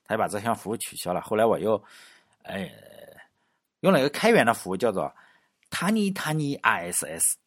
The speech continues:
然后呢，我自己配置的这个服务啊，嗯，因为我录电台，我要看看录了多少内容，实际上也没有多少，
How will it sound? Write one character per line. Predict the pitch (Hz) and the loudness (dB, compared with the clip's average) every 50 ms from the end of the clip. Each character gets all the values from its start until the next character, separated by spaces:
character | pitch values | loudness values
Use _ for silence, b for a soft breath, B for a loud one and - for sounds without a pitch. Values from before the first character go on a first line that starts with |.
| _ | _
然 | - 95 92 85 87 | -10 -6 -6 -4 -4
后 | 117 120 | -2 0
呢， | 113 98 92 | 2 2 0
我 | - - 107 107 98 85 80 | 0 -4 -6 -4 -2 -2 -4
自 | - - 196 | -4 -4 -4
己 | 175 - 98 | -4 -4 -6
配 | - - - 208 | -4 0 0 0
置 | 170 123 | 2 0
的 | 95 90 | 0 -2
这 | 87 98 | -2 0
个 | 101 104 | 0 -2
服 | - - 73 78 | -2 -2 -6 -8
务 | 85 | -8
啊， | - - - - _ _ - | -8 -8 -12 -18 _ _ -18
嗯， | 85 78 - - b b b b b b b b b b b _ _ _ _ _ _ | -18 -18 -18 -20 b b b b b b b b b b b _ _ _ _ _ _
因 | - 156 | 4 8
为 | 208 | 10
我 | 185 131 117 123 156 | 10 12 12 10 10
录 | 180 190 202 | 10 8 6
电 | 202 180 196 185 147 | 6 6 6 4 6
台， | 143 143 | 6 6
我 | 147 123 | 8 8
要 | 113 127 | 8 8
看 | - - 165 156 | 6 4 4 6
看 | 160 156 143 127 - - B B B B B B B B _ | 6 8 8 6 4 0 B B B B B B B B _
录 | - 156 185 | 4 8 10
了 | 170 127 101 | 10 10 10
多 | 120 131 | 10 8
少 | 139 | 8
内 | 107 107 123 | 8 6 2
容， | 117 101 87 | 0 0 0
实 | - - | -2 -2
际 | 107 | 2
上 | 127 143 | 4 4
也 | 143 117 | 4 4
没 | 95 113 | 2 2
有 | 117 | 2
多 | 95 92 | 2 2
少， | 90 | 2